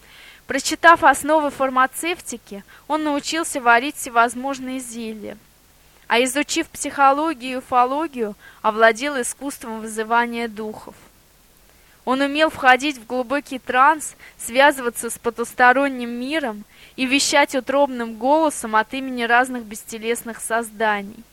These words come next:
Правда, почему-то ворон вещал только то, что и так знал.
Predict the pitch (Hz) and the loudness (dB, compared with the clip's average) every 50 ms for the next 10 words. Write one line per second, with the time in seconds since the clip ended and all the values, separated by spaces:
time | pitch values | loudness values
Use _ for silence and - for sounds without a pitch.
0 | _ _ _ _ _ _ _ _ _ _ _ _ _ _ _ _ - - - - | _ _ _ _ _ _ _ _ _ _ _ _ _ _ _ _ -20 -20 -20 -20
1 | _ _ _ _ - 311 359 381 339 339 330 - 330 - - 359 381 427 381 359 | _ _ _ _ 6 8 8 8 8 4 -2 -4 -4 -4 -4 -2 -4 -2 -2 -2
2 | 320 269 277 330 381 403 392 370 294 262 247 285 269 - - 339 339 349 339 - | -4 2 4 6 6 8 6 4 2 -2 -2 -2 -2 0 4 4 4 4 4 2
3 | 330 330 - - 311 294 - - 359 403 - - - - 294 285 - - 294 294 | 0 0 0 -2 -6 -6 -2 2 2 2 2 0 -2 -4 -4 -4 0 2 2 2
4 | 302 277 262 254 262 269 269 240 214 196 190 196 | 2 0 -6 -10 -4 -2 -2 0 0 -2 -4 -8